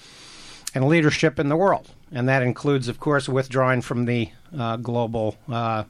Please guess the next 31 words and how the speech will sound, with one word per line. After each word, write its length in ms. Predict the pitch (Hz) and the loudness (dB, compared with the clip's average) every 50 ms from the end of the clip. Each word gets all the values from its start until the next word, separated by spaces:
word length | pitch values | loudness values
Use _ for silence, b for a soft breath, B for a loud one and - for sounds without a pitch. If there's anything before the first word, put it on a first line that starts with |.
| - _ _ - | -14 _ _ -16
climate 400 | - - 151 151 156 147 - - | -4 0 2 2 4 2 0 -2
change 380 | - - 123 117 113 110 107 101 | -4 -2 -2 0 0 0 -2 -2
initiatives, 680 | 110 107 113 113 - - 110 104 110 104 98 - - - b b b b b b b b b b b b b b _ - | 0 0 0 -2 -2 -4 -6 -6 -6 -4 -6 -8 -8 -10 b b b b b b b b b b b b b b _ -4
uh, 300 | 123 117 113 113 117 113 - | -2 0 2 2 0 0 -4
that, 300 | - 127 120 123 123 120 - | -4 -2 0 0 0 0 0
oddly 420 | - 117 135 147 143 139 135 135 131 | 0 2 2 2 2 2 2 2 4
enough, 400 | 131 123 131 143 135 - - - - _ - | 4 2 2 0 -2 -4 -10 -20 -20 _ -12
China 440 | - - - 120 131 139 127 123 127 | -8 -4 -2 0 2 2 2 0 0
is 200 | - 120 120 107 | -2 -4 -4 -4
leading 440 | 107 110 123 123 120 123 120 120 120 | -2 0 0 0 0 0 0 0 0
the 80 | 123 | 0
way. 380 | 127 143 160 156 113 95 87 - - - - - | 0 0 0 -2 -4 -6 -8 -12 -18 -20 -8 -4
And 340 | 139 135 139 135 139 135 135 B B B B B B B B B B B B B B B - | 0 2 2 2 2 0 -2 B B B B B B B B B B B B B B B 0
one 300 | 135 151 170 196 214 226 | 2 4 4 6 6 4
event 380 | 196 185 147 147 170 185 196 190 | 4 4 4 4 2 4 4 2
that 80 | 151 123 | 2 2
happened 340 | 160 165 180 - 170 143 | 2 0 0 0 -2 -4
a 40 | 139 | -4
couple 300 | 135 - 165 147 - 143 | -2 -2 -2 -2 -2 -2
of 140 | 135 127 - | -4 -4 -2
weeks 300 | 139 160 165 - - - | -2 -4 -4 -4 -6 -6
ago 320 | 139 127 127 120 120 113 | -4 -2 -2 -2 -2 -2
that 160 | 113 123 123 123 | -2 0 0 2
I 140 | 131 151 | 2 2
think 340 | 139 - - 139 131 127 - | 0 -2 -2 -2 -2 -2 -4
actually 480 | - 143 139 135 131 - - 127 123 127 | -4 -2 -2 -2 -2 -2 -2 0 -2 -2
bodes 440 | 117 113 131 131 135 135 127 110 120 | 0 0 2 2 4 2 2 0 -2
well 440 | 110 131 143 139 123 110 110 - - _ _ - | 0 2 2 2 2 2 0 -4 -8 _ _ -20
for 520 | - - - 139 123 113 117 117 113 113 | -14 -8 -4 -4 -2 0 0 0 0 0
the 120 | 107 113 | -2 -4
direction 600 | 110 113 117 123 127 131 127 - - 110 107 113 | -4 0 2 2 2 2 0 -2 -6 -6 -6 -6